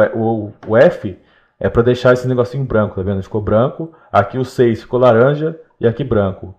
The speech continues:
E como eu tô de op, o nome fica em vermelho, tá vendo? Fica tudo de boinha, pá. Agora, pra você trocar de membro, você virar outro, ou dar algum moderador pra alguém,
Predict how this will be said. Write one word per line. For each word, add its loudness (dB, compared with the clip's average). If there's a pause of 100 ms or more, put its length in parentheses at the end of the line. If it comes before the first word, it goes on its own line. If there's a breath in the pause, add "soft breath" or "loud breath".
(200)
E -4
como 2
eu 2
tô 0
de -2
op, 6
o -2
nome 0
fica -8
em 0
vermelho, -2 (280)
tá -10
vendo? -6 (600)
Fica -10
tudo -8
de -8
boinha, -4
pá. -2 (500 loud breath)
Agora, 4
pra -6
você -4
trocar 4
de -2
membro, 0
você -6
virar 2
outro, 0 (640 soft breath)
ou 2
dar 4
algum 2
moderador 0
pra -6
alguém, -6